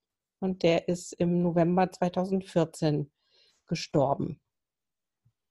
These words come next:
Insofern, ja, kamen da viele Themen noch hoch, die ich noch mal durchdacht habe, wo ich gemerkt habe, dass es andere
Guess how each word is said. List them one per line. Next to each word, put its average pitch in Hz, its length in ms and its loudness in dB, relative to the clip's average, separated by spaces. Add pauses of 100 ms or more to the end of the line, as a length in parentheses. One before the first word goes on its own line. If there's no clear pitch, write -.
(160)
Insofern, 160 840 2 (580)
ja, 147 160 2
kamen 185 340 4
da 180 100 6
viele 196 320 2
Themen 190 760 6 (720)
noch 214 260 2
hoch, 202 300 8
die 190 200 0
ich 185 120 -4
noch 185 100 2
mal 185 120 4
durchdacht 185 540 0
habe, 180 240 0 (460)
wo 202 80 6
ich 214 120 2
gemerkt 190 440 4
habe, 190 100 4
dass 190 180 0
es 185 120 -10
andere 180 580 4